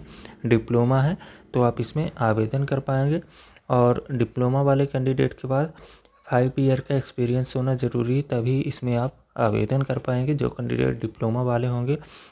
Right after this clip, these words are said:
उनतीस हज़ार रुपये दोस्तों आपको इसमें सैलरी दी जाएगी। हम नेक्स्ट पोस्ट की बात करेंगे पंचकर्म टेक्नीशियन के लिए। तो टोटल इसमें दो पोस्ट शामिल हैं, एक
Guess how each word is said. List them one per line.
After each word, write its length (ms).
उनतीस 420
हज़ार 220
रुपये 260
दोस्तों 380
आपको 240
इसमें 240
सैलरी 420
दी 160
जाएगी। 400
हम 140
नेक्स्ट 260
पोस्ट 340
की 100
बात 220
करेंगे 360
पंचकर्म 540
टेक्नीशियन 520
के 120
लिए। 260
तो 160
टोटल 400
इसमें 320
दो 160
पोस्ट 320
शामिल 340
हैं, 80
एक 240